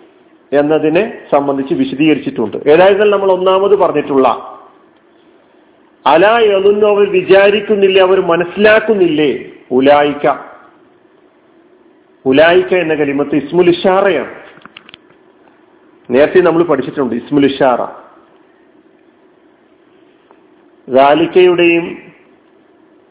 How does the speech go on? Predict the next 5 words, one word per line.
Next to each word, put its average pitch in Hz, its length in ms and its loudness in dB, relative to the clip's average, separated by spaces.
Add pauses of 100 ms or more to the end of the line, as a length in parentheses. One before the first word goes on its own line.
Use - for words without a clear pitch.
(500)
തിൽക്കയുടെയും 185 840 2
ബഹുവചനമാണ് 165 800 0
ഉലായിക്ക. 131 540 -2 (2750)
അവർ, 190 580 2
അക്കൂട്ടർ, 160 760 0